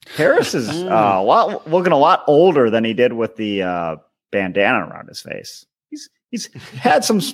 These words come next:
Speaker 1: you know, he's, he's lived some life, and apparently he's
Speaker 2: <laughs>
Speaker 1: married and has three kids.
Speaker 2: Not married. He has a baby mama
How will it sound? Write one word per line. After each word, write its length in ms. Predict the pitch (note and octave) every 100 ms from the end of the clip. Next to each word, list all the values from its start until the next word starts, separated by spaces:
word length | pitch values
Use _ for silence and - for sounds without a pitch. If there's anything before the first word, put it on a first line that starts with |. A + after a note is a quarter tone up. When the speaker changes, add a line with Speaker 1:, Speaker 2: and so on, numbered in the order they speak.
| -
Speaker 1:
you 140 | D3 F3
know, 240 | C#3+ C3
he's, 300 | F3+ D#4 -
he's 200 | A#3 A#3+ G#3+
lived 200 | B3 G#3
some 200 | G#3+ F3+
life, 380 | A3+ A3 G3
and 80 | D#3+
apparently 480 | - C#4 C#4+ B3+ A3
he's 200 | E3 C3
Speaker 2:
<laughs> 20 | A#2+
Speaker 1:
married 760 | A#2 A2 B2 D#3 G#3+ A#3 A3
and 200 | A2 C3
has 320 | C3+ C#3+ -
three 320 | - D3 F#3 F#3+
kids. 880 | - D3 C#3+ G#3+ G3+ G#3 - - _
Speaker 2:
Not 340 | A3+ F#3+ A3+
married. 720 | A3+ B3 B3+ B3+ C4 C4 A3+ _ _
He 180 | F3+ F3
has 300 | F#3 F#3 C#3+
a 200 | F3 D3+
baby 680 | A2 C3+ G#3 C#4 C#4 G#3
mama 640 | D#3 C#3 C3 B2 A#2+ C3